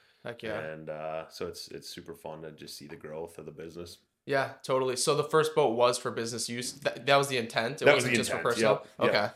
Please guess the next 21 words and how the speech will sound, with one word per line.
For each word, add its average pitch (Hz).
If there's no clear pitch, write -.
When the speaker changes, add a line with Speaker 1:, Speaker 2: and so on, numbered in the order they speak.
Speaker 2:
But 107
it 104
was, 95
it 120
was 113
my 104
personal 113
boat 98
too, 98
so 98
it 95
stayed 104
at 98
my 92
house. 92
We'd 92
go 87
for 87
boat 87
rides, 85
and 82